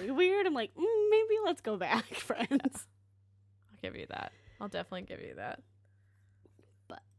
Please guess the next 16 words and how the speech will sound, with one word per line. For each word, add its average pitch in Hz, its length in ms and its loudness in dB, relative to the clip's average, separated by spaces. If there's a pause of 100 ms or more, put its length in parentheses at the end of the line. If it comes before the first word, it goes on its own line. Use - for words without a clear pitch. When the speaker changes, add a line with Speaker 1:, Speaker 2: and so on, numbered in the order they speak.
(200)
Speaker 1:
I 175 120 -10
still - 280 -14
like - 200 -14
it. - 120 -12 (1160)
Speaker 2:
Me 349 140 2
too. 262 400 -2 (1300)
It's 311 180 0
another 254 240 2
one 247 120 4
that 175 140 0
grew 196 160 2
on 190 160 6
me. 175 200 -4 (120)
Like, 214 200 4
I 220 80 6
didn't, 185 260 0